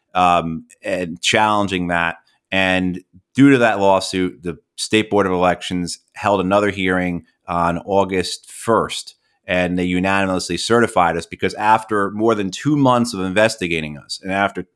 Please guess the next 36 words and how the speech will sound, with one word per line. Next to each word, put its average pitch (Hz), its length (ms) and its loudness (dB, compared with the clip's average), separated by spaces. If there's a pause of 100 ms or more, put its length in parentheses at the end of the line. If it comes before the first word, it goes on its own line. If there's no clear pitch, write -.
more 101 100 -2
than 95 140 -4
two 147 200 -2
months 117 320 0
of 90 80 -8
saying 98 300 0
that 90 160 -4
there 90 120 -4
was 85 120 -6
a 85 60 -6
universe 113 580 0
of 92 80 -8
fraud, 98 580 4 (420)
there 85 100 0
were 82 100 -2
thousands 113 600 2
and 95 180 -8
thousands 98 420 0
of 73 180 -10
blatant 104 480 -2
forgeries. 98 880 0 (240)
Uh, 90 120 0
this 123 180 2
is 139 100 0
what 127 200 0
the 92 40 -4
spokesperson 95 840 -4
from 82 80 -16
the 80 80 -10
State 82 260 -6
Board 78 180 -8
of 71 60 -14
Elections 76 500 -10
was 73 160 -12
saying. 73 380 -6 (480)
Um, 87 460 0